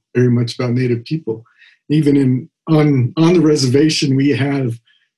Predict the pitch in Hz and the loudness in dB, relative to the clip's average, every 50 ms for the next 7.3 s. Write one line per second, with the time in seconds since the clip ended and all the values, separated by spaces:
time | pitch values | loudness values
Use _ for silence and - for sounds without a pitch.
0 | _ _ - 156 151 139 131 127 127 113 214 190 190 - 214 165 - - 143 131 | _ _ -2 0 0 0 0 0 -2 0 0 -2 0 0 -2 -4 -2 -4 -4 -4
1 | 123 120 - 147 151 156 160 - - _ _ _ _ _ _ _ _ _ - - | -4 -4 -4 -4 -4 -4 -6 -10 -14 _ _ _ _ _ _ _ _ _ -8 -4
2 | 147 151 147 139 147 156 160 160 165 156 147 147 143 131 139 208 226 - - 175 | -2 0 0 0 2 2 2 2 2 2 2 2 2 2 2 0 0 0 -2 -2
3 | 131 123 135 123 123 - - - - - _ _ _ - 143 143 143 139 123 143 | -2 -2 -4 -4 -4 -6 -8 -8 -10 -14 _ _ _ -6 -2 0 0 0 0 -2
4 | 143 143 - - 147 147 143 143 143 135 127 120 120 _ - - _ _ - - | -4 -4 0 0 0 2 2 0 0 -2 -4 -6 -10 _ -20 -20 _ _ -10 -8
5 | - - - 175 170 156 143 139 151 165 175 165 147 143 139 127 123 131 139 147 | -6 -2 0 2 2 2 2 0 0 2 0 0 0 0 0 0 0 0 0 0
6 | 143 139 123 117 - 165 190 185 - 143 131 123 120 120 117 123 127 127 131 143 | 0 0 -2 -4 -4 -4 -4 -4 -2 -4 -2 -2 -2 -2 -2 -2 -4 -2 -4 -2
7 | 143 143 135 131 131 120 | -2 -4 -4 -6 -8 -10